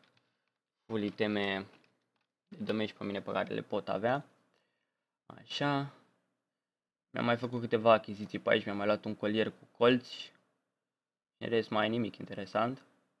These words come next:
Colierul ăsta cu colți plus papucii ăștia, încep să-mi fac și eu setul pentru alți licani.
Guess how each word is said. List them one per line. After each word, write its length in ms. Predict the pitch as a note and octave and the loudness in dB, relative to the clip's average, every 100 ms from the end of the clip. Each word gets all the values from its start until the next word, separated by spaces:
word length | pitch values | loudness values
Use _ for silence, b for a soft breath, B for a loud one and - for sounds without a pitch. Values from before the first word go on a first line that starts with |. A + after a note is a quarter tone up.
| _ _ _ _ _ | _ _ _ _ _
Colierul 280 | A2+ A#2 G#2+ | 4 6 6
ăsta 160 | G#2 | 2
cu 120 | G2 G#2+ | -2 -2
colți 300 | - A#2 - | 2 2 0
plus 180 | G#2+ | -6
papucii 360 | - G2+ - - | -4 -6 -6 -8
ăștia, 420 | G#2+ G#2+ G#2 - - _ _ | -6 -4 -4 -6 -12 _ _
încep 220 | - - | -8 -6
să-mi 120 | G#2+ | -2
fac 140 | G#2+ | -2
și 60 | - | -4
eu 60 | G2+ | -4
setul 280 | G#2+ - | -4 -4
pentru 260 | - G#2+ - G#2+ | -8 -10 -4 -2
alți 240 | G#2+ - | -2 -4
licani. 340 | G#2 A#2+ D3+ | -4 0 0